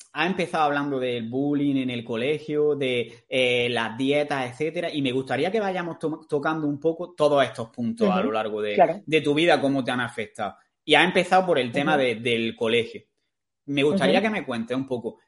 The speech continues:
Speaker 1: qué experiencias has tenido en relación con eso del estigma de peso, etcétera, a lo largo de, de tu infancia, sobre todo, y, y ya con-,
Speaker 2: Ujú.
Speaker 1: conforme ha ido creciendo, y sobre todo, ya no las experiencias que has tenido en cuanto a "se metían conmigo", etcétera,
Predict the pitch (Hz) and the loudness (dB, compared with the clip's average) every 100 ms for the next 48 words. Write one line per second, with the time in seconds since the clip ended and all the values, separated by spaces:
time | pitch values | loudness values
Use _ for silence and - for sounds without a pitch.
0 | _ _ 175 202 208 190 143 110 101 - | _ _ 4 4 4 2 2 -2 -6 -8
1 | 101 - 147 - 165 143 110 107 110 104 | -8 -6 -8 -6 -6 -4 -6 -6 -6 -4
2 | 143 143 135 139 139 120 113 104 139 151 | -4 -2 -2 -4 -4 -4 -4 -4 -4 -2
3 | 135 117 139 143 - 117 - 139 117 104 | -2 -2 -2 -2 -4 -8 -4 -4 -4 -6
4 | - _ _ _ _ 143 139 135 165 190 | -10 _ _ _ _ 2 4 4 2 2
5 | 180 165 156 147 139 139 135 127 156 175 | 2 2 2 0 -2 -2 -2 -2 -4 -4
6 | 170 156 160 135 135 160 185 190 143 127 | -6 -6 -4 -4 -4 -4 -2 -2 -4 -6
7 | 117 117 123 131 135 135 170 127 131 127 | -8 -8 -6 -4 -4 -2 -2 -2 -4 -4
8 | 127 131 131 127 131 170 190 - _ _ | -4 -2 -4 -4 -6 -8 -12 -14 _ _
9 | _ - 160 175 156 151 170 226 262 - | _ -8 -2 0 2 2 4 2 0 -12
10 | _ _ 156 202 220 208 175 160 151 151 | _ _ 0 2 2 0 0 0 0 0
11 | 147 143 147 131 139 135 135 135 135 127 | 0 0 -2 -4 -6 -8 -4 -2 -2 -4
12 | 127 123 123 120 113 - - 135 127 120 | -6 -8 -4 -4 -4 -10 -8 -4 -4 -2
13 | 135 127 123 120 127 131 117 - 147 165 | -2 -2 -4 -2 -2 -2 -4 -4 -4 -4
14 | 180 | -8